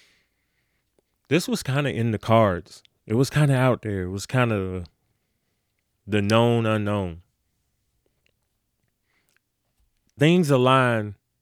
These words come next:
in the universe, right, as they say. And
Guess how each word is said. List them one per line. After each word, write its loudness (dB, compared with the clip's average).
in 2
the -2
universe, -6
right, -6
as -6
they -6
say. -8
And -4